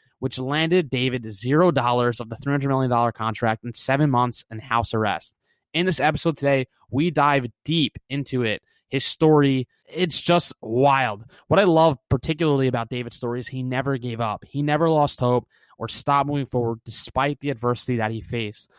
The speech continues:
While in house arrest, he decided to dive back into his love for music and launched a company called Beat Buddy, a guitar pedal drum machine.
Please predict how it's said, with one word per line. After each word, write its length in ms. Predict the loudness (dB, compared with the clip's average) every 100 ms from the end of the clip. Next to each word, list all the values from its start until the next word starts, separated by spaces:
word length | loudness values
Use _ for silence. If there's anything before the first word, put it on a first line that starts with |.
| _ 0
While 200 | 2 2
in 40 |
house 260 | 2 0 2
arrest, 260 | 2 0
he 60 | -4
decided 360 | -4 -2 -2 -6
to 80 | -18 _ _
dive 380 | -4 0 0 0
back 320 | -2 -2 -4
into 240 | -10 -8 -8
his 160 | -6
love 240 | -2 -2 -2
for 80 |
music 480 | -4 -4 -4 -6 -8 _ _ -10
and 160 | -4
launched 320 | 0 0 0
a 60 | -2
company 400 | 0 -2 0 -2
called 260 | 0 -2 0
Beat 220 | -2 -2
Buddy, 340 | -6 -8 -14 _ _ -14
a 40 | -10
guitar 360 | -4 2 2
pedal 320 | 2 -2 -4
drum 240 | -2 -2 -2
machine. 420 | -4 -6 -8